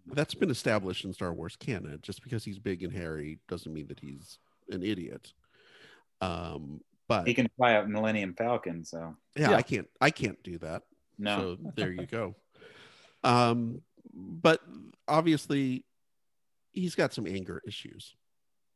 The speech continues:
Speaker 1: And I think that's something that we see in depictions of chess throughout fiction,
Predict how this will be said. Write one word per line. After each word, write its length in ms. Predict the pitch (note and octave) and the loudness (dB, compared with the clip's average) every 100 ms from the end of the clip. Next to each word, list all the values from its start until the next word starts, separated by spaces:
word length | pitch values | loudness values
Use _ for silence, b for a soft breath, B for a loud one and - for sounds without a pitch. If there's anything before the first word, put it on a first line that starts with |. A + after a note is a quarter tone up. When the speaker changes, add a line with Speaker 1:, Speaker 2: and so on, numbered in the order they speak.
| _ _ _ _ _ _ - | _ _ _ _ _ _ 0
Speaker 1:
And 420 | C3 B2 A#2+ A#2+ | 4 4 2 2
I 100 | B2+ | 0
think 180 | D3 C#3 | -2 -2
that's 200 | C3 - | -2 -2
something 280 | C3 B2+ | -2 -2
that 120 | A2+ G2+ | -2 -6
we 80 | G#2+ | -8
see 200 | - G#2+ | -4 -4
in 100 | F#2+ | -4
depictions 600 | G2 A2 - F#2+ F2+ F#2 - | -6 -10 -8 -8 -8 -12 -8
of 480 | F#2 F2 F2 F#2 - _ _ | -4 -4 -6 -10 -18 _ _
chess 380 | - G#2 - - | -8 -8 -8 -12
throughout 460 | - G2 F2+ E2 - _ _ _ _ | -8 -4 -4 -4 -8 _ _ _ _
fiction, 400 | - - - - | -10 -8 -10 -12